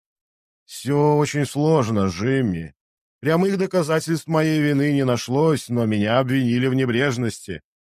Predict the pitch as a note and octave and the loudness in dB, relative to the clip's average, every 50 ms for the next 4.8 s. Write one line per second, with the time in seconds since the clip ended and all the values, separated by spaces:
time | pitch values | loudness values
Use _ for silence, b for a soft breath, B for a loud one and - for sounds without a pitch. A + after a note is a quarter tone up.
0 | _ _ _ _ _ _ - - - - C#3 D#3+ F3+ F#3+ G3 F#3+ F#3+ E3 - - | _ _ _ _ _ _ -20 -12 -4 -2 0 0 2 2 2 2 0 -2 -4 -4
1 | E3+ E3 D#3 D#3+ D#3+ D#3 D3+ C#3+ C#3+ D3 D3 D3 - - C#3 C#3+ C#3 C3+ C3 B2 | -2 0 2 4 4 4 4 4 4 4 2 0 -2 -2 0 0 2 2 2 2
2 | A2+ A2+ A2 - - B2+ C3 C3 - - B2+ - - G#2+ - - G#2+ G#2 G#2 G2+ | 2 0 0 -2 0 0 0 0 -2 -4 -8 -6 -4 -4 -4 0 2 2 2 2
3 | - A#2+ A#2+ - A#2+ A#2+ G#2+ - - A#2+ - - A#2 A#2 A#2 C3 C#3 C3 - - | 0 -2 -2 0 -2 -2 -2 -2 -4 -6 -4 0 2 2 4 4 2 0 0 -2
4 | F2 F2+ - - - - F2 D#2+ - _ - - A#2+ - _ | -6 -6 -6 -6 -8 -14 -16 -18 -18 _ -20 -20 -20 -20 _